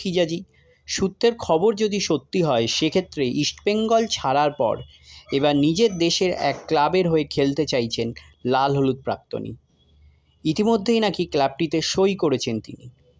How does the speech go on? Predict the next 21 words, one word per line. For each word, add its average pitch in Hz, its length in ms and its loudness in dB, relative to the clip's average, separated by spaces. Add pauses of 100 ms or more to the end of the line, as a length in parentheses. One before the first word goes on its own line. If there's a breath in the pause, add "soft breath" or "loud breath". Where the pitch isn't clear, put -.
(580 soft breath)
উল্লেখ্য, 196 440 2
মোহনবাগানের 220 720 2
বিরুদ্ধে 190 460 0
গত 135 240 0
কলকাতা 190 500 2
ডার্বিতে 147 540 0
জোড়া 139 320 2
গোল 165 280 0
করেও 135 480 0 (440 soft breath)
দলের 135 360 2
মান 139 300 0
বাঁচানো 196 380 0
সত্ত্বেও 190 720 0 (140)
সদ্য 180 480 0
গ্রিক 156 380 -6
স্ট্রাইকার 143 540 0 (380 loud breath)
দিমিত্রিয়াস 214 680 0
ডায়মন্তকসকে 156 1040 0
ছেড়ে 185 340 0
দিয়েছে 175 320 0
ইস্টবেঙ্গল। 107 640 -6